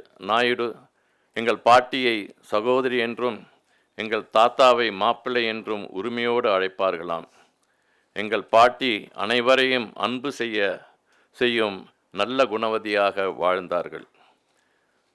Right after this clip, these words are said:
வ உ சி ஐயா அவர்கள் சிறையில் இருக்கும் காலங்களில் தனது கணவருடன் சேர்ந்து அவருடைய இல்லத்திற்கு சென்று அவருடைய மனைவிக்கு ஆறுதலாக இருப்பதுடன் அவருடைய பிள்ளைகளுக்கு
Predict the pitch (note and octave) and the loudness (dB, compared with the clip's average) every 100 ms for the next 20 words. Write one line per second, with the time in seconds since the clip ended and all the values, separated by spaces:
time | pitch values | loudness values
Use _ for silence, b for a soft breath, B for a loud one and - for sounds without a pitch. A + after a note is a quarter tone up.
0 | _ A2 B2 D3 D3+ D3 C3+ C3+ C3 B2 | _ 6 6 6 2 0 0 2 6 6
1 | A#2+ A#2+ A2+ G#2 F2 - A#2 C3 C3 B2 | 6 4 0 -2 -6 -4 2 4 4 0
2 | B2 - A2 A2+ A#2 A#2+ A2+ A2 G#2+ - | -2 -8 -2 2 4 2 -2 -2 -4 -8
3 | - _ _ _ _ _ - A2+ A#2+ A#2+ | -20 _ _ _ _ _ 0 2 2 2
4 | A#2+ C3 C#3 C#3+ C3+ C3+ - B2+ C3 A#2+ | 2 2 2 2 0 -2 0 0 2 0
5 | A2+ F#2+ - _ _ G2+ A#2+ A#2 A#2 A2 | -2 -4 -8 _ _ 0 0 0 0 -2
6 | B2+ C#3 - A#2+ A#2 A2 A2+ A2 G#2+ F#2+ | 0 -2 -2 -8 -8 -4 -4 -2 -4 -6
7 | - _ _ _ _ _ G#2+ A#2 A#2 A2+ | -10 _ _ _ _ _ 2 4 6 4
8 | G#2 A#2 C3+ C#3+ C3+ C3+ G#2+ A#2 B2 A#2+ | 4 2 2 -2 0 4 6 6 6 4
9 | A#2+ A2+ A#2 A2+ - A#2+ A#2+ A#2+ G2+ - | 4 4 0 -6 -4 -2 0 -2 -4 -14
10 | _ _ _ _ _ - G#2 A#2 A2 G#2+ | _ _ _ _ _ -2 2 2 2 0
11 | - C3 C#3+ C#3 B2+ B2 | -2 0 2 4 0 -2